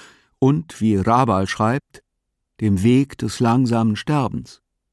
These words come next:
Möglicherweise weiß jeder Greis und jede Greisin mehr über das Altersheim als ich. Aber sie machen kein Aufhebens davon. Sie haben es nicht nötig,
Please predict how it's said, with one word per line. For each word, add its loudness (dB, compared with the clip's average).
Möglicherweise 0
weiß -2
jeder 0
Greis -2
und -2
jede 0
Greisin 0
mehr 0
über 0
das -4
Altersheim -2
als -6
ich. -4
Aber 0
sie 0
machen 0
kein -2
Aufhebens -2
davon. -4
Sie 0
haben 0
es -4
nicht -4
nötig, 0